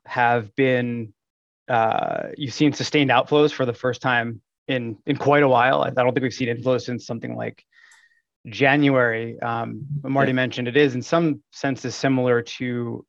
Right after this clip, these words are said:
Speaker 1: March of twenty twenty, although it's worth noting the outflows there were much more severe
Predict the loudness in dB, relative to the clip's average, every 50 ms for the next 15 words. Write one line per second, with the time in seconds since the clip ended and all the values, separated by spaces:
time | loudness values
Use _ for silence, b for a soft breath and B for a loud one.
0 | _ -2 0 0 2 2 0 -2 -2 -2 -2 -2 0 2 2 4 4 4 2 2
1 | 2 2 4 2 2 2 0 0 -2 -2 0 0 0 0 0 -2 -4 -8 -12 _
2 | _ _ _ _ _ 2 4 4 4 2 0 -2 -2 0 0 0 0 0 -2 -4
3 | -6 -4 -2 2 2 2 2 0 -4 -6 -6 -6 -8 -8 -10 -10 -8 -8 -6 -6
4 | -8 -8 -12